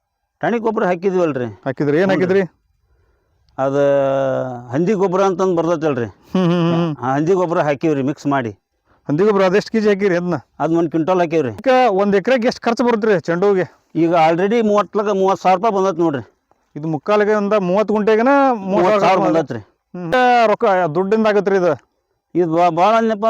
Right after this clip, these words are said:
Speaker 1: ಇದು ಅದ ರೇಟ್ ಸಿಕ್ನಪ್ಪ ಅಂದ್ರ ಒಂದ್ ಅರವತ್ತ್ ಎಪ್ಪತ್ತ್ ಸಾವಿರ ರೂಪಾಯಿ ಅಂತೂ ಆಗ್ಬೇಕ್ರಿ.
Speaker 2: ಒಂದ್ ಎಪ್ಪತ್ತ್ ಸಾವಿರ. ಮತ್ತ
Speaker 1: ಹ್ಮ್.
Speaker 2: ವ-, ಲಾಸ್ಟ್ ಇಯರ್ ಅಲ್ಲಿ ಹಾಕಿದ್ರಲ್ಲ ಅವಾಗ ಎಷ್ಟ್ ಆಗೈತ್ರಿ?
Speaker 1: ಅವಾಗ ಎಂಬತ್ತ್ ಆಗಿತ್ರಿ.
Speaker 2: ಎಂಬತ್ತ್ ಸಾವಿರ ಮಟ.
Speaker 1: ಹೌದು.
Speaker 2: ರೇಟ್ ಚಲೋ ಸಿಕ್ಕ್ರ
Speaker 1: ಎಂಬತ್ತು ತೊಂಬತ್ತು ಆಕತ್ರಿ.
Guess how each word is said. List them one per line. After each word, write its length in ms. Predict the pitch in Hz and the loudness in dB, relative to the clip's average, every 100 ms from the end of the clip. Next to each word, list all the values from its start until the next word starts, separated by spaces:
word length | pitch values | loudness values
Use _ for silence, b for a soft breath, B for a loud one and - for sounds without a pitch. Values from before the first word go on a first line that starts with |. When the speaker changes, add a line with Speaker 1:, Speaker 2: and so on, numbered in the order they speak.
| 226 | 2
Speaker 1:
ಇದು 220 | 208 208 | 2 2
ಅದ 400 | 185 190 185 185 | 2 2 2 2
ರೇಟ್ 180 | 208 196 | 0 0
ಸಿಕ್ನಪ್ಪ 420 | 202 196 196 196 | -4 -2 -2 0
ಅಂದ್ರ 200 | 208 208 | 0 0
ಒಂದ್ 220 | 196 190 | 0 2
ಅರವತ್ತ್ 280 | 165 202 190 | 2 2 0
ಎಪ್ಪತ್ತ್ 240 | 185 190 | -2 -2
ಸಾವಿರ 140 | 185 185 | 0 0
ರೂಪಾಯಿ 220 | 180 190 | 0 -2
ಅಂತೂ 140 | 190 214 | 0 2
ಆಗ್ಬೇಕ್ರಿ. 500 | 175 180 151 135 113 _ _ _ _ _ _ - | 2 0 -2 -4 -6 _ _ _ _ _ _ -10
Speaker 2:
ಒಂದ್ 100 | 127 | -8
ಎಪ್ಪತ್ತ್ 220 | 123 147 | -6 -4
ಸಾವಿರ. 160 | 151 135 - | -2 -4 -6
ಮತ್ತ 200 | 156 143 | -6 -2
Speaker 1:
ಹ್ಮ್. 160 | 156 135 | 0 0
Speaker 2:
ವ-, 100 | 151 | 0
ಲಾಸ್ಟ್ 280 | 160 185 214 | 0 0 0
ಇಯರ್ 120 | 208 | 0
ಅಲ್ಲಿ 120 | 208 | 0
ಹಾಕಿದ್ರಲ್ಲ 380 | 190 202 196 180 | 0 0 0 2
ಅವಾಗ 180 | 190 196 | 2 0
ಎಷ್ಟ್ 160 | 185 | -2
ಆಗೈತ್ರಿ? 320 | 185 170 160 131 _ - | -2 -2 -6 -8 _ -4
Speaker 1:
ಅವಾಗ 280 | 139 180 185 | 2 2 2
ಎಂಬತ್ತ್ 380 | 175 190 214 | 2 0 0
ಆಗಿತ್ರಿ. 400 | 202 196 175 175 165 _ _ | -2 -2 -4 -8 -10 _ _
Speaker 2:
ಎಂಬತ್ತ್ 220 | 123 147 147 | -6 -4 -2
ಸಾವಿರ 160 | 143 | -2
ಮಟ. 160 | 147 139 120 | -2 -4 -6
Speaker 1:
ಹೌದು. 160 | 123 131 | -4 -2
Speaker 2:
ರೇಟ್ 160 | 175 175 | -2 0
ಚಲೋ 180 | 190 | -2
ಸಿಕ್ಕ್ರ 280 | 180 185 202 254 285 254 - _ - | -2 -2 0 2 2 0 -6 _ -6
Speaker 1:
ಎಂಬತ್ತು 460 | 135 165 180 185 180 | 0 0 0 0 -2
ತೊಂಬತ್ತು 380 | 160 170 170 175 | 0 0 0 0
ಆಕತ್ರಿ. 440 | 160 156 131 | 2 -2 -2